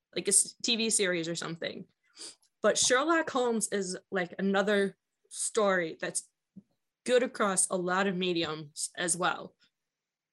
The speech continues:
Um, Netflix was stupid and canceled this series after one season, but The Irregulars I thought was really good. Like,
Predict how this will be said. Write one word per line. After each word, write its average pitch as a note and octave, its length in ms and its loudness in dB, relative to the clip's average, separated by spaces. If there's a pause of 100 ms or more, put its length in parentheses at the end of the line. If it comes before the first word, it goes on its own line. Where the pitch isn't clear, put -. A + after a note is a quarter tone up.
(320)
Um, E3+ 480 2 (800)
Netflix G#3+ 500 0
was F3+ 140 4
stupid A#3 640 0
and F#3+ 340 0
canceled G3 520 -4 (320)
this F3+ 200 4
series G#3+ 580 2
after E3+ 300 0
one E3+ 260 -6
season, A3 400 2 (400)
but - 140 -2
The G3+ 140 0
Irregulars G3 840 2
I A3 140 4
thought A3+ 300 -2
was E3+ 260 -4
really A#3 260 4
good. F#3 340 2
Like, F3 260 -4